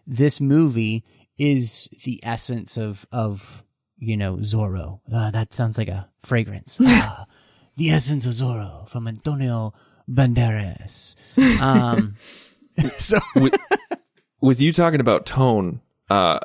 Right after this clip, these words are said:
Speaker 3: in, like, the balance of humor, I mean, that's a big thing in this movie, is the balance of humor.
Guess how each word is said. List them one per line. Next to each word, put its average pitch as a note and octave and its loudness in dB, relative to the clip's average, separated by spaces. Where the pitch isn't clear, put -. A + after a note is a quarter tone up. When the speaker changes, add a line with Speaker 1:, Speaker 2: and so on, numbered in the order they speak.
Speaker 3:
in, F#2 0
like, G2 2
the - -4
balance G#2 0
of F2+ -6
humor, A#2+ 2
I D2+ -2
mean, A2 0
that's C3 2
a B2 2
big B2 0
thing A2+ 2
in G2 0
this F#2+ -4
movie, F2 0
is F#2+ -6
the G2 -2
balance G2+ -2
of - -12
humor. F#2 -4